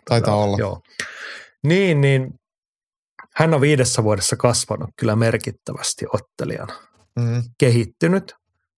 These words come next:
Speaker 2: Hän on ihan oikeasti niinku osoittanut, että hän pystyy olemaan mestaruustason ottelija. Se on nyt varmaan se olennaisin muutos tässä. Mut se, mikä tavallaan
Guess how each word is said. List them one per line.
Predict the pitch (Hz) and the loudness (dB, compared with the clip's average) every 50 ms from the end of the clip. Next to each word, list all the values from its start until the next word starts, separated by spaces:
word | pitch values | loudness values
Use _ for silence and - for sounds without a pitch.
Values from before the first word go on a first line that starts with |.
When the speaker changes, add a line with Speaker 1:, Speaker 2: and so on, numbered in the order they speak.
| _ _ | _ _
Speaker 2:
Hän | 113 120 131 135 | 2 2 4 4
on | 143 147 156 | 2 4 4
ihan | 156 160 160 156 | 4 4 4 4
oikeasti | 156 156 143 143 143 123 - - 143 | 2 2 2 2 0 2 2 2 2
niinku | 143 143 143 139 143 147 147 | 4 4 4 4 4 4 4
osoittanut, | 147 139 - 151 - - - 143 139 139 | 4 2 2 0 0 0 0 2 2 2
että | 135 139 | 2 2
hän | 143 143 139 | 0 0 2
pystyy | 139 147 135 - - - 135 139 | 0 0 -2 0 0 2 4 4
olemaan | 139 143 135 135 131 127 | 4 4 4 2 2 2
mestaruustason | 127 131 135 131 - - 131 113 110 104 101 - - 113 101 117 113 110 | 2 2 2 2 0 0 2 2 2 0 0 0 -2 0 0 0 0 2
ottelija. | 117 127 123 - _ _ - - - - - - - _ _ _ _ _ _ _ _ _ _ _ _ _ _ | 0 0 0 -4 _ _ -6 -6 -6 -6 -8 -10 -14 _ _ _ _ _ _ _ _ _ _ _ _ _ _
Se | - - 135 | -2 0 2
on | 127 123 123 | 2 4 4
nyt | 123 120 123 | 2 2 2
varmaan | - 120 117 113 110 104 104 | 2 2 2 2 0 0 0
se | 101 - 107 | 2 2 2
olennaisin | 104 113 117 113 110 110 107 - - - - 120 | 4 4 2 2 0 0 -2 -4 -6 -6 -6 -4
muutos | 110 110 110 107 107 107 - - 101 - | -2 -2 -2 -2 -2 -4 -4 -6 -6 -6
tässä. | - - - - - - - 120 - - - - - - - - - - - | -6 -6 -6 -6 -6 -8 -8 -10 -12 -14 -14 -14 -12 -14 -14 -16 -14 -4 -2
Mut | 139 135 139 | -2 2 2
se, | 190 214 254 269 | 2 2 2 2
mikä | 247 240 233 226 208 | 0 0 0 0 0
tavallaan | 180 185 202 202 208 208 196 190 185 175 165 151 | 2 0 0 2 2 2 2 2 2 0 0 -2